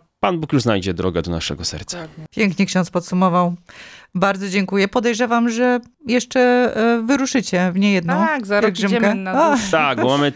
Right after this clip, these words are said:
Speaker 1: bo tak naprawdę nasze wyruszenie na Camino to był taki niecny plan, aby zobaczyć od środka, jak wygląda całe przygotowanie,
Speaker 3: Aha.
Speaker 1: e, organizacja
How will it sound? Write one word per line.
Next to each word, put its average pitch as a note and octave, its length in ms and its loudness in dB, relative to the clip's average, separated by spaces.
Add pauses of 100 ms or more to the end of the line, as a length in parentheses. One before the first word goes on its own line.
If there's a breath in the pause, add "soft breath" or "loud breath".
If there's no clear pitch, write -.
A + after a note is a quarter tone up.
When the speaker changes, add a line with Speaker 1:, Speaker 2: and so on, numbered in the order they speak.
Speaker 1:
bo C3 500 2
tak C3 120 0
naprawdę C#3+ 380 0
nasze C3 260 2
wyruszenie C3+ 440 2
na C3 100 2
Camino C3 340 2
to A#2+ 80 -2
był B2+ 100 2
taki B2 280 0
niecny B2 340 0
plan, B2 260 2
aby A#2 220 2
zobaczyć A2+ 680 0
od - 120 0
środka, A#2 400 0
jak G2+ 180 0
wygląda G#2+ 380 0
całe G#2+ 240 2
przygotowanie, G#2 720 0 (240 loud breath)
Speaker 3:
Aha. E3 320 -8
Speaker 1:
e, G2+ 140 2
organizacja A2 880 2